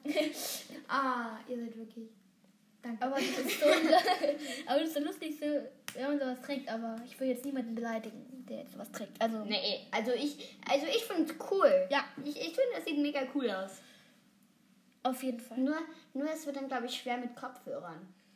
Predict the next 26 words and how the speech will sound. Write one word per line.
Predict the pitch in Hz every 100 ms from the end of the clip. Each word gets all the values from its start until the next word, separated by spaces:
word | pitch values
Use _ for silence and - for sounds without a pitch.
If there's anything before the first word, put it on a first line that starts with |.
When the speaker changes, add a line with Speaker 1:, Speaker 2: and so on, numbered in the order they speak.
| _ _ - - - _
Speaker 1:
Stimmt. | 254 -
<laughs> | - _ _ - -
Speaker 3:
Also, | - 294 262 302 240 254 302
Speaker 1:
Also, | 277 302
Speaker 3:
also | - - 302
falls | 311 370 - - - -
einer | 392
Speaker 1:
ja, | -
Speaker 3:
unserer | 302 -
Speaker 1:
da | 330
Speaker 3:
Hörer | 339
Speaker 1:
muss | 330 - -
man | -
Speaker 3:
gerade | 269 277
Speaker 1:
hier | 269 262
Speaker 3:
ein |
Speaker 1:
zwei | -
Speaker 3:
Iro | 285 254
Speaker 1:
nehmen | 214
Speaker 3:
hat. | 233 285
Speaker 1:
und | 294
da | 302
muss | 302 330
man | 320 294
das | 302 -
hier | 294 294